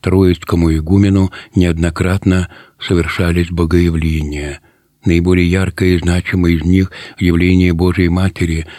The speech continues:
которая в ответ на молитву преподобного Сергия обещала свое покровительство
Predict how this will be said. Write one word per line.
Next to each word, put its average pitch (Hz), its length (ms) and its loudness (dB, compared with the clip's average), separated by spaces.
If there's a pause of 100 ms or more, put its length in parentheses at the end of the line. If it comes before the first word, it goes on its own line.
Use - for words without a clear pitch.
(140)
которая 90 360 0
в 87 60 0
ответ 95 360 -2
на 92 80 2
молитву 95 460 2
преподобного 90 720 0
Сергия 92 640 -2 (280)
обещала 92 640 -2
свое 85 360 0
покровительство 95 960 -2